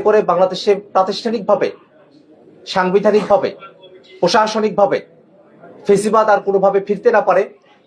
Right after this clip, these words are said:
জাতীয় নাগরিক পার্টি এনসিপি আমরা সেই সংগ্রাম আমাদের জাতীয় নাগরিক কমিটির সময় থেকেই আমরা অব্যাহতভাবে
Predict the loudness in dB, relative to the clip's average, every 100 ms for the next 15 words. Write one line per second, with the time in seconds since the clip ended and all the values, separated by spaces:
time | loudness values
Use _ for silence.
0 | _ _ _ -20 -2 0 4 2 4 2
1 | 0 2 2 2 -2 0 2 2 -2 -4
2 | 0 2 2 0 -16 _ _ _ -20 -20
3 | _ _ -2 0 2 2 2 0 -16 -20
4 | -20 -20 -20 -10 0 2 2 2 0 -2
5 | -4 -4 -10 -4 -2 -2 0 0 2 4
6 | 2 0 _ _ -2 0 0 0 0 2
7 | 4